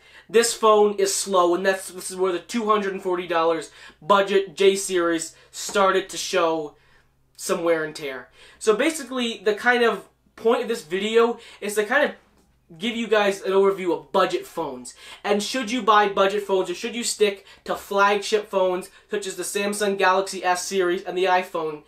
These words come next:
And my honest opinion, if you want, like, a really powerful phone, a huge daily driver, you want a bunch of apps, gaming, then do not buy a budget phone. Go ahead and purchase yourself an iPhone or a Samsung Galaxy S series. That's basically the point of this video. So,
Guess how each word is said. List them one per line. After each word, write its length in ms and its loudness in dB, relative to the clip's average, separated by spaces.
And 160 0
my 320 6
honest 300 4
opinion, 340 0
if 140 0
you 100 -4
want, 220 2
like, 100 -2
a 60 0
really 300 -2
powerful 440 2
phone, 400 -2
a 100 -10
huge 360 -4
daily 300 4
driver, 240 0
you 80 0
want 220 -4
a 20 -20
bunch 300 0
of 60 -2
apps, 360 -2
gaming, 380 -2
then 140 -2
do 140 -2
not 160 2
buy 140 6
a 60 -4
budget 280 2
phone. 300 0
Go 160 2
ahead 120 0
and 140 -4
purchase 260 -6
yourself 300 -6
an 80 -10
iPhone 580 -2
or 80 0
a 60 0
Samsung 500 -6
Galaxy 420 -4
S 200 -6
series. 400 -12
That's 220 2
basically 500 2
the 60 -8
point 420 0
of 160 2
this 140 -2
video. 340 -4
So, 460 4